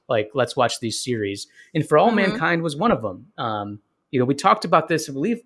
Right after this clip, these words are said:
Speaker 1: on the show before, but it really is just this alternate universe where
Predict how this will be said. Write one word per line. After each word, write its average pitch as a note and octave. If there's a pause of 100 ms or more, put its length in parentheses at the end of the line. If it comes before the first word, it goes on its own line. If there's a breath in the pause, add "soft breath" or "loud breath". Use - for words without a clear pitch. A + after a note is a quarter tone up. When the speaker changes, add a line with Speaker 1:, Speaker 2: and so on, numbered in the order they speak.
(120)
Speaker 1:
on B2
the A2+
show G#2+
before, G#2
but C3
it C3
really F#3
is E3
just D#3
this C#3
alternate C#3+
universe B2+ (260 soft breath)
where B2